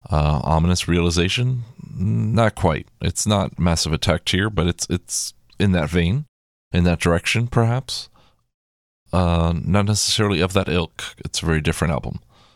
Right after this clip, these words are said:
This album isn't a banger or a slapper or a heat rock.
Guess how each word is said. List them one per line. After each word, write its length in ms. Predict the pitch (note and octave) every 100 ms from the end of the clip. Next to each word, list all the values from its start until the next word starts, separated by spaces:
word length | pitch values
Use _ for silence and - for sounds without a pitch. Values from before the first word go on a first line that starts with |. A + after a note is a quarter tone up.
| _ _ _ _ _ _ _ -
This 240 | F2+ -
album 380 | D2 E2+ F#2 F2
isn't 340 | E2+ F2 E2
a 300 | E2 E2 D#2+
banger 560 | D#2 D2+ F2 E2+ F2 F2+
or 240 | - E2
a 40 | D#2+
slapper 680 | D#2 - F2 E2 F2+ E2+ E2+
or 260 | D#2+ E2 D2+
a 160 | E2
heat 420 | D#2 - G2+ - -
rock. 400 | D#2+ C#2 -